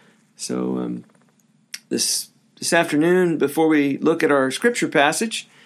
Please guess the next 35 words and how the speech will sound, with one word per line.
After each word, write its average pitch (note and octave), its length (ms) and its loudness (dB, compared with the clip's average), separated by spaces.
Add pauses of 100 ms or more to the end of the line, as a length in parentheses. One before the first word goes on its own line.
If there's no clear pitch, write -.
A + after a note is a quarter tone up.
(340)
um, D3 640 0
I C3 120 -4
would D3+ 160 2
like D#3 240 2
for D3+ 200 2
us C#3+ 100 -2
to - 80 -14
pray E3 180 2
together. D#3 540 0 (140)
And, C3 360 -2
um, C3 320 -2 (480)
uh, B2 380 -6
if B2+ 160 -6
you D#3+ 140 2
would E3+ 200 2
pray E3 280 4
with F#3+ 240 2
me, G#3+ 260 0 (140)
uh, C#3 260 -2
while C3 240 0
I C3 140 2
lead D#3 240 2
us D#3 180 0
in D3 160 0
prayer, D3 420 0 (640)
um, C3 540 -10
let's, - 420 -6
let's D3 160 0
go D#3 140 2
to D3 40 4
the C3 80 0
Lord C3+ 240 0
in A#2+ 140 -4
prayer A#2+ 260 -4
together. A2+ 460 -8